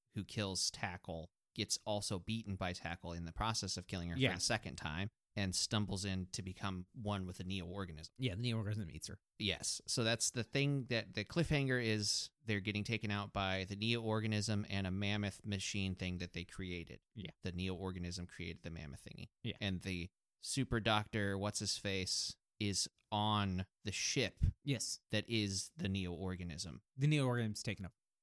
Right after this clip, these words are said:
Speaker 1: So there you go.
Speaker 2: That's Shocker.
Speaker 1: You know as much as I do.
Speaker 2: <laughs> So anyways, if you ever see anything about Narutaki, um,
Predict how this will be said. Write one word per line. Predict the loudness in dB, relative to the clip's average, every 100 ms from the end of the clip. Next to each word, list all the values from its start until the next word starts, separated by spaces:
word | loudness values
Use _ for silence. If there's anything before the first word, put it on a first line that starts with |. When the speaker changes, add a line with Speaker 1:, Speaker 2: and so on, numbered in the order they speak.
| _ -8
Speaker 1:
So | -4
there | -2
you | -2 -2
go. | -6 -10 -2
Speaker 2:
That's | 0
Shocker. | 2 0 0 -4 -8
Speaker 1:
You | 2 4
know | 6 4
as | 4
much | 2
as | 2 4
I | 4
do. | 4 6 6 6
Speaker 2:
<laughs> | 10 12 12 10 8 6 4 -6 -6 -6 -10 4
So | 8
anyways, | 10 12 12 12
if |
you | 12
ever | 12 12
see | 10 10
anything | 8 6 6
about | 6 6
Narutaki, | 4 4 4 2 2 -4 -6 _
um, | 2 4 4 2